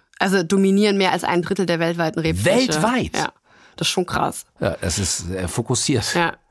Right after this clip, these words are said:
Speaker 1: Und dreiunddreißig Sorten, mehr als die Hälfte. Also es ist jetzt gar nicht, das ist nicht so viel. Wenn wir denken,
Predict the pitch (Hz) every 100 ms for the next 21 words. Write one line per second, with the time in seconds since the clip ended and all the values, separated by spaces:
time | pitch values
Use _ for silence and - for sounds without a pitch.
0 | _ - 170 165 160 190 190 170 185 175
1 | 180 170 - 165 165 - 160 170 180 156
2 | 151 151 - 175 - 160 175 175 165 160
3 | 175 175 - 196 180 160 165 160 165 -
4 | 165